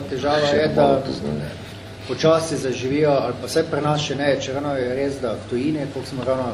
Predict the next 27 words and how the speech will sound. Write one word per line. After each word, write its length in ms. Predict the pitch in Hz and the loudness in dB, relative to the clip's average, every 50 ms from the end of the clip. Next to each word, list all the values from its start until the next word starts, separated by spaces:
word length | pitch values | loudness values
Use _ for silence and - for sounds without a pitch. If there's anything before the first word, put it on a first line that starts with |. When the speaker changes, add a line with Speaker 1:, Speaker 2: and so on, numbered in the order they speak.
| - - | -6 -10
Speaker 1:
tudi 180 | - - 135 - | -10 -10 -10 -6
v 20 | - | -4
teh 140 | 143 131 135 | -6 -6 -4
prostorih 500 | - 131 120 - - 135 131 127 127 113 | -4 -6 -6 -4 -2 -2 0 0 -2 -2
gledali 360 | 110 127 131 131 123 113 107 | -2 -2 0 0 0 -2 -4
številne 400 | 101 - - 131 127 127 120 110 101 92 - - - - - - - - - - | -6 -4 -4 -2 -2 -2 -4 -6 -6 -8 -10 -14 -14 -14 -16 -14 -14 -14 -14 -14
izobraževalne 680 | - 101 - - 101 - - 120 120 117 135 139 143 131 | -14 -14 -14 -14 -14 -14 -8 -6 -4 -2 -2 -2 -4 -6
filme 380 | - 139 135 135 135 135 120 110 | -6 -6 -6 -6 -6 -6 -6 -6
in 180 | 120 107 107 | -6 -8 -10
to, 200 | - - 131 131 131 131 - - - - - - - - - - - - - - - - | -6 -4 0 0 0 -2 -2 -10 -12 -14 -16 -16 -16 -16 -16 -16 -14 -14 -14 -14 -12 -10
um, 520 | - 120 120 117 113 113 110 113 110 107 101 104 104 - | -8 -6 -4 -4 -4 -4 -4 -6 -6 -8 -10 -10 -12 -4
pa 180 | - 160 170 170 | 2 2 4 4
v 160 | 160 151 143 | 4 2 0
nekaterih 520 | 139 135 135 131 - 160 160 160 151 - | -2 -4 -6 -2 0 0 2 2 0 -2
okoljih 400 | 131 - - 160 170 156 139 120 | -4 0 2 4 4 4 4 0
zaživijo, 560 | - 123 110 - 117 127 143 147 139 110 98 - - | 0 -2 -4 -4 -4 -2 0 0 0 -2 -4 -6 -10
ne. 160 | - - - 107 - - - - - - - - - - - - - - - - - - - - - - - - - - - - | -12 -12 -12 -12 -14 -14 -14 -16 -16 -16 -16 -16 -16 -16 -14 -16 -14 -14 -14 -14 -16 -16 -16 -16 -16 -16 -16 -16 -16 -16 -12 -6
Ampak 200 | 160 180 190 185 | -2 -2 -2 -2
vsej, 300 | - - 202 202 185 156 | 2 2 4 4 4 4
ne, 140 | 151 151 | 4 0
to, 160 | 151 156 170 - | 2 2 0 2
kar 180 | - 175 160 | 2 2 2
je 80 | 151 151 | 2 2
danes 320 | 151 151 160 160 156 143 - | 2 2 2 2 0 -2 -2
se 180 | - - 110 | -4 -6 -6
kaže 360 | 104 - 135 151 170 165 165 | -2 0 0 0 0 0 -4
kot 160 | 160 - 139 | -2 -2 -4